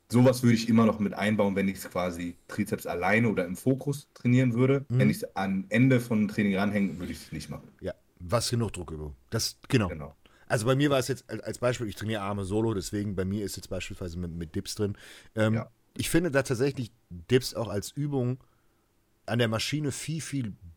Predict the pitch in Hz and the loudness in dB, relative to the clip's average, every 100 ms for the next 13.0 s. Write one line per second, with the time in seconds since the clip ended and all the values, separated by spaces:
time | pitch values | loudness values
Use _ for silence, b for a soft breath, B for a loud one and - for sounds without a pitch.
0 | - 127 - 160 147 - 98 - - - | 2 2 4 4 4 2 -4 -4 -8 -4
1 | 104 131 143 151 170 - 92 101 101 92 | 0 0 0 -2 -6 -8 -6 -4 -4 -6
2 | 110 120 120 123 113 113 - 104 101 110 | -2 0 0 -2 -4 -6 -6 -6 -4 -6
3 | 117 113 113 104 107 95 98 107 - - | -6 -6 -6 -6 -4 -2 0 -2 -4 -8
4 | 101 104 110 120 - 101 95 92 90 b | -8 -6 -6 -6 -6 -2 2 2 0 b
5 | b b b b _ 131 143 151 - 101 | b b b b _ 0 2 0 -2 -2
6 | 131 - 123 120 113 110 - - 170 - | -2 -2 -2 0 0 -4 -8 -4 -2 -2
7 | 98 120 107 95 92 127 120 104 - 123 | 0 0 0 -2 -2 -2 -2 -4 0 0
8 | 113 90 95 123 b b b b b b | 0 -2 -6 -8 b b b b b b
9 | b _ - 120 - _ _ _ _ _ | b _ -8 -8 -8 _ _ _ _ _
10 | _ _ - 113 123 139 143 101 117 120 | _ _ -10 -2 4 4 4 0 0 2
11 | 120 - - - 131 147 156 143 - - | 0 -2 -4 -2 -2 0 0 -2 -2 -2
12 | 117 117 113 107 - 135 - 98 78 | -4 -2 -4 -2 0 0 0 -4 -6